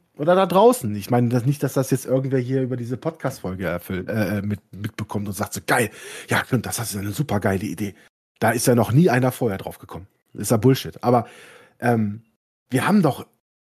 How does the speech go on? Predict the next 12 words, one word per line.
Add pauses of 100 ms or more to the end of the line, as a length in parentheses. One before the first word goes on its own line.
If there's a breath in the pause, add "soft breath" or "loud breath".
(240)
so
viele
Leute,
die
im
Sim-Racing-Sport
in
Deutschland
Bock
haben
auf
Autos.